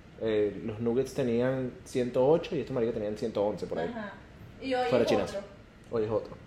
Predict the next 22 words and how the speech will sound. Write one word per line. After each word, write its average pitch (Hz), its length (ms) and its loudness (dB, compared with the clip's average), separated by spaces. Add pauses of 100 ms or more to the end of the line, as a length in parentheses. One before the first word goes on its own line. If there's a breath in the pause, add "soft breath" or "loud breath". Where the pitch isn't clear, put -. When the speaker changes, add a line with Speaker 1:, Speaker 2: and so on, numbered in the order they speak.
(480)
Speaker 1:
Y 127 100 -4
ya 110 180 2
el... 113 640 2
la - 920 -18
semana 202 180 -6
que 139 60 0
viene. 143 200 0 (320)
Speaker 2:
La 208 120 -12
final 208 380 -12
va 226 40 -8
a 226 40 -14 (440)
estar 285 160 -8 (300)
Speaker 1:
Sí, - 200 -10
mamá, 92 160 -6
va 90 220 -2
a 87 40 -8
estar - 180 -16
sabroso. 101 420 0 (400)
Va 101 40 -2
a - 20 -10
estar 101 160 -10
sabroso. 107 360 -2